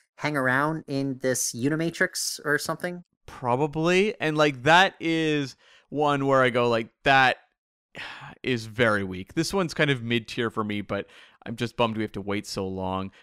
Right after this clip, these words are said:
Speaker 2: But I thought, like, this episode overall, the Gorn has been teased since the first episode of this season. We saw them a couple times last, and, uh,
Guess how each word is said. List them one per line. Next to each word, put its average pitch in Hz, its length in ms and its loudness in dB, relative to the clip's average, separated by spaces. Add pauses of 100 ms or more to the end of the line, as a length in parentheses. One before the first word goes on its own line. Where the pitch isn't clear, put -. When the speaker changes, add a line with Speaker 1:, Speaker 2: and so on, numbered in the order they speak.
Speaker 2:
But - 140 0
I 165 40 2
thought, 247 280 0
like, 220 140 0
this 165 240 -4
episode 143 520 -2
overall, 107 640 2 (360)
the 139 180 -4
Gorn 190 340 -4
has 233 100 -4
been 196 160 -8
teased 143 580 -6
since - 240 -14
the 123 80 -12
first - 520 -4 (180)
episode 123 420 -4
of 110 80 -6
this 120 160 -4
season. 117 520 -4 (260)
We 117 80 -10
saw 131 240 4
them 127 100 -4
a 117 60 -2
couple 127 260 -2
times 120 320 0
last, 110 460 0 (480)
and, 113 560 2
uh, 107 320 4